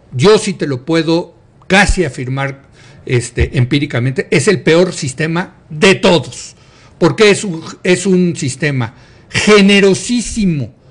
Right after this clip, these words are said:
de financiamiento público, generosísimo, como no lo hay en el mundo, porque les dan los spots de radio y televisión gratis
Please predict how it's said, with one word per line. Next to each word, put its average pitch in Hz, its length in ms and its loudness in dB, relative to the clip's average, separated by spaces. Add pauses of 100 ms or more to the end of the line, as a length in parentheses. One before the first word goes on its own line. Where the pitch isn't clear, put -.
(320)
de 135 180 2
financiamiento 139 920 -4
público, 156 640 -6 (600)
generosísimo, 165 960 2
como 139 220 -2
no 156 140 0
lo 202 180 2
hay 220 200 2
en 156 100 -6
el 131 120 -6
mundo, 131 460 -8 (340)
porque 135 260 0
les 135 180 2
dan 165 160 0
los 156 140 -4
spots 147 400 -4 (260)
de 127 240 0
radio 139 220 0
y 131 40 -10
televisión 120 400 -4
gratis 135 460 -2